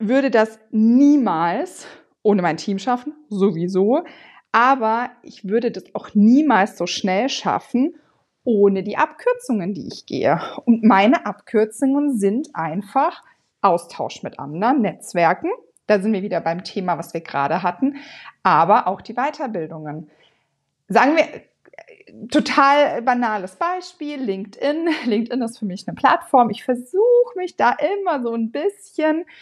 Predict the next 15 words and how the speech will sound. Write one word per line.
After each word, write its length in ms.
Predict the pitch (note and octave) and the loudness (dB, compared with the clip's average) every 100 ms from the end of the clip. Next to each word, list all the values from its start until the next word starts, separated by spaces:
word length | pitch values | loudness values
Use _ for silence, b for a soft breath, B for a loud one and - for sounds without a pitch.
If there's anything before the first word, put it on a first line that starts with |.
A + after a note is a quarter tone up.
| B B B B - | B B B B -6
ich 180 | - | -6
fühl's 520 | - - A3+ A#3+ A#3+ - | -6 2 6 6 4 2
aber 340 | F#3 F#3+ D3+ | 2 4 2
irgendwie 340 | - G3 G3+ G#3+ | 2 2 4 4
nicht. 480 | G#3+ D#4 F#4+ - | 2 2 0 2
<laughs> 0 | |
Und 140 | C#4+ A#3 | 2 2
ich 120 | B3 | -2
finde 240 | C#4+ A#3 | -4 -6
das, 100 | A#3+ | -8
äh, 300 | - F3+ - | -6 -6 -4
super, 320 | G3 A3+ C#4+ G#3+ | -8 -8 -6 -6
super 300 | G#3+ A3+ - | -6 -6 -6
in- 160 | - G3 | -8 -10
und 240 | D3 C3+ | -14 -20